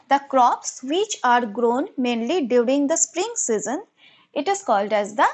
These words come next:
Rabi crop. Here you will get the picture of the mustard plant. So mustard is the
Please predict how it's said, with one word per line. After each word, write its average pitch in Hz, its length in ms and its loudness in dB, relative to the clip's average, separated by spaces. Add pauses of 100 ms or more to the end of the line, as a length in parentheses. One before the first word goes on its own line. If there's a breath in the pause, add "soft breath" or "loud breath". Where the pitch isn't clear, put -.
(220)
Rabi 233 500 -2
crop. - 340 0 (300)
Here 381 260 4
you 392 160 2
will 262 200 0
get 214 480 0
the 247 80 -6
picture 311 500 -4
of 226 160 2
the 339 140 2
mustard 220 560 -2
plant. - 260 -12 (460 soft breath)
So 339 360 2
mustard 240 600 0
is 233 240 -2
the 269 180 2